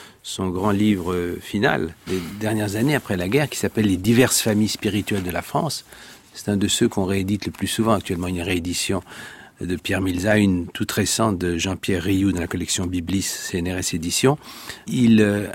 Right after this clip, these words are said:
intègre en revanche, mais la guerre de quatorze huit est passée par là, il intègre la tradition juive dans la richesse de la France diverse.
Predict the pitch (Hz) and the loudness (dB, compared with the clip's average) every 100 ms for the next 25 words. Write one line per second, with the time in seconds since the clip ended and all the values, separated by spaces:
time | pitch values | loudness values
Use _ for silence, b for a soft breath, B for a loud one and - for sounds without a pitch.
0 | - - 120 - 190 170 101 98 95 92 | -12 -2 -2 4 4 4 2 -2 -2 -2
1 | 95 87 - 104 92 95 104 92 95 90 | -2 -4 -4 -4 -2 -2 -2 -2 -4 -4
2 | 90 92 101 101 92 85 - 101 85 101 | -4 -2 -2 -2 -4 -4 -6 -6 -4 2
3 | 127 104 92 135 135 101 - B B B | 4 4 2 2 2 0 -8 B B B
4 | B 104 - 107 95 92 98 95 101 135 | B -12 -6 -4 0 0 0 0 2 2
5 | 120 92 113 131 117 92 92 - 117 - | 2 2 4 6 6 4 2 0 -2 -2
6 | 101 87 90 87 - 104 95 - 92 85 | -4 -2 -2 -4 -2 -2 -2 -2 -4 -2
7 | 101 101 - - | 0 0 0 -6